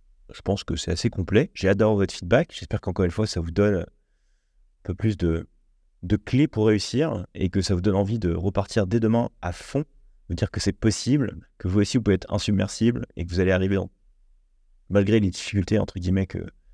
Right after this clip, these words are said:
peut-être vous, vous avez actuellement, à les surpasser et à atteindre vos rêves. Mais ne l'oubliez pas, ce qui compte, évidemment, avant tout, je le redis, c'est le voyage, pas la destination. Donc voilà, j'espère que vous avez pris votre dose d'insubmersibilité. Je vous envoie toute ma force.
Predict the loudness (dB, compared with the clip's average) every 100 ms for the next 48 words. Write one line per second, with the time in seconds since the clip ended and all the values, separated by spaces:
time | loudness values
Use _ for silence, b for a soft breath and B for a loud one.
0 | _ 0 2 2 0 -4 -4 0 2 2
1 | 2 -4 -2 -2 -2 -8 _ _ _ _
2 | -4 -2 0 2 2 2 2 2 0 0
3 | -2 0 -2 0 0 0 -2 -8 -10 -2
4 | -2 0 0 2 2 0 -6 _ 0 2
5 | 4 2 0 -2 0 -2 -4 -14 -20 -18
6 | -16 -8 -6 -6 -10 _ _ -4 0 0
7 | 2 0 -2 -2 -2 -2 _ _ _ _
8 | -6 -4 -4 -6 -10 -14 -18 _ _ _
9 | _ _ _ -6 -2 -2 -2 -4 -2 -2
10 | -2 -4 -6 -8 -6 -10 _ _ _ _
11 | _ _ _ _ -2 2 4 4 2 0
12 | 2 2 2 2 2 4 2 2 -2 0
13 | 0 0 -2 -2 0 0 0 -2 _ _
14 | _ -6 -4 -4 -2 -4 -2 -4 -4 -12